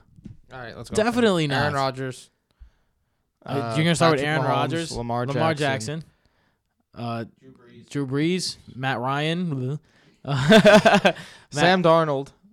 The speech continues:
Speaker 1: is better
Speaker 2: Sam
Speaker 1: than Andy
Speaker 2: Dar-
Speaker 1: Dalton.
Speaker 2: Josh Allen. Josh Allen's better.
Speaker 1: I'd rather have Josh Allen. I know
Speaker 2: Come
Speaker 1: it's
Speaker 2: on,
Speaker 1: crazy,
Speaker 2: Josh
Speaker 1: but
Speaker 2: Allen's better.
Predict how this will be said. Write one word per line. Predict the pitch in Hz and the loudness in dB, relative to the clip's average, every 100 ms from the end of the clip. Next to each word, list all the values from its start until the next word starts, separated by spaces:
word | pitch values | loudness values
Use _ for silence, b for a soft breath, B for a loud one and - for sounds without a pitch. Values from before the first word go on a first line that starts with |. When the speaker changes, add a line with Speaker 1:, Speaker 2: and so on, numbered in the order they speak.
| _ _ _ _ _ _ _ _ _ _ - | _ _ _ _ _ _ _ _ _ _ -18
Speaker 1:
is | 123 | -6
better | 127 | -2
Speaker 2:
Sam | 123 | 0
Speaker 1:
than | 160 151 | 0 0
Andy | |
Speaker 2:
Dar- | 143 131 | 0 0
Speaker 1:
Dalton. | 113 | 2
Speaker 2:
Josh | 143 120 | 2 2
Allen. | 139 143 170 - _ _ _ _ | 0 -2 -4 -10 _ _ _ _
Josh | - 123 131 | -6 -4 -4
Allen's | 127 127 | -8 -8
better. | 120 131 139 | -6 -4 -4
Speaker 1:
I'd | 120 | -4
rather | 127 123 | -6 -6
have | 113 | -8
Josh | 113 117 | -12 -10
Allen. | 110 110 113 _ - | -12 -12 -14 _ -12
I | 131 | -8
know | 143 170 | -2 0
Speaker 2:
Come | 165 | 2
Speaker 1:
it's | 185 | 2
Speaker 2:
on, | 185 | 0
Speaker 1:
crazy, | 160 | 0
Speaker 2:
Josh | 147 165 | 0 0
Speaker 1:
but | 175 | 0
Speaker 2:
Allen's | 175 185 165 | -2 -2 0
better. | 160 180 180 | 0 0 -2